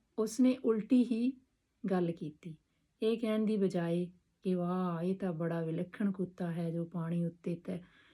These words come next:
ਅਹ, ਤੁਰ ਸਕਦਾ ਹੈ। ਮੈਂ ਸਭ ਕੁੱਤਾ ਪਹਿਲਾਂ ਕਦੇ ਨਹੀਂ ਦੇਖਿਆ।" ਸੋ ਨਾਂਹ ਪੱਖੀ ਲੋਕ ਨਾ ਉਲਟੀ ਗੱਲ ਹੀ ਕਰਦੇ ਨੇ। ਐਸੇ ਲੋਕ,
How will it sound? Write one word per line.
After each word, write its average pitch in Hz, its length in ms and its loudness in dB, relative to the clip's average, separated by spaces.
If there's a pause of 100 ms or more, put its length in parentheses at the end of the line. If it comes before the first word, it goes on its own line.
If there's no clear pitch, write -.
(460)
ਅਹ, 175 540 2 (260)
ਤੁਰ 220 160 6
ਸਕਦਾ 180 460 -2
ਹੈ। 160 300 -6 (880)
ਮੈਂ 180 380 2
ਸਭ 180 220 -2 (140)
ਕੁੱਤਾ 196 420 0
ਪਹਿਲਾਂ 185 420 0
ਕਦੇ 196 320 0
ਨਹੀਂ 185 240 2
ਦੇਖਿਆ।" 160 480 -6
ਸੋ - 260 -6 (560)
ਨਾਂਹ 220 260 4
ਪੱਖੀ 254 340 0
ਲੋਕ 185 300 4
ਨਾ 226 320 -4
ਉਲਟੀ 214 380 2
ਗੱਲ 196 280 2
ਹੀ 196 300 -4 (260)
ਕਰਦੇ 156 360 -4
ਨੇ। 151 140 -8 (1900)
ਐਸੇ 226 340 4
ਲੋਕ, 202 340 4